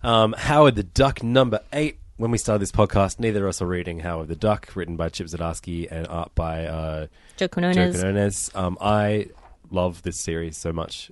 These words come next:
Speaker 1: and this issue was, uh, a, a really, really, it showed that Chip Zdarsky is so much more than just, you know, like, fun, wacky dialogue and in
Speaker 2: Absolutely.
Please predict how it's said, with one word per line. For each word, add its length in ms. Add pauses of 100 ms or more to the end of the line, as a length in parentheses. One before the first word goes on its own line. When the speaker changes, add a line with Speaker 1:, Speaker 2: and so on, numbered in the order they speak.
Speaker 1:
and 220
this 160
issue 320
was, 560
uh, 480
a, 100 (220)
a 20
really, 300
really, 360
it 120
showed 360
that 160 (280)
Chip 160
Zdarsky 760 (400)
is 320 (180)
so 160
much 200
more 180
than 180
just, 320
you 80
know, 160
like, 200
fun, 320
wacky 320
dialogue 580
and 160
in 140
Speaker 2:
Absolutely. 420